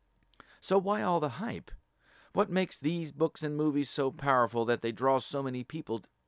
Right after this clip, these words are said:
into them? The secret is a combination of factors. First, this is all about the fantasy world of the night,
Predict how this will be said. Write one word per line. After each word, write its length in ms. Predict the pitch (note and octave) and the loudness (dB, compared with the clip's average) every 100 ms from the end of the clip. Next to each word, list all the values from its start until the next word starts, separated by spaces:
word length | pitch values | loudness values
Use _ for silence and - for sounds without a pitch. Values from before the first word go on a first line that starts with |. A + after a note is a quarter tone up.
| _ _ | _ _
into 280 | F#3+ E3 A2 | -4 -2 -4
them? 280 | - B1+ _ _ _ _ _ _ _ _ _ _ _ _ | -6 -16 _ _ _ _ _ _ _ _ _ _ _ _
The 120 | A2 | -4
secret 440 | - G3 - A#2 | 0 -2 0 -4
is 100 | A#2+ | -2
a 60 | C3+ | -6
combination 720 | - D3 C#3+ D#3 A#2+ - G#2+ | -2 0 2 2 0 -2 -4
of 80 | A2+ | -4
factors. 580 | - G#2 - E2 - - _ _ _ _ _ | -2 -2 -4 -12 -12 -18 _ _ _ _ _
First, 440 | - C3 D#3+ - _ | 2 4 4 -6 _
this 160 | - A#2 | -10 -6
is 140 | B2 | 0
all 280 | C3+ C#3+ D3+ | 4 6 6
about 240 | C#3+ C#3 - | 4 2 0
the 80 | C3+ | -6
fantasy 580 | - C#3+ C3 B2 C3 | -2 -2 -2 -4 -4
world 500 | A#2 A#2+ A#2+ A#2 A#2+ A2+ - - | -2 2 4 4 2 -4 -14 -4
of 140 | A2 | -2
the 100 | A2+ | 0
night, 460 | A2 F#2 - - | 0 -2 -6 -14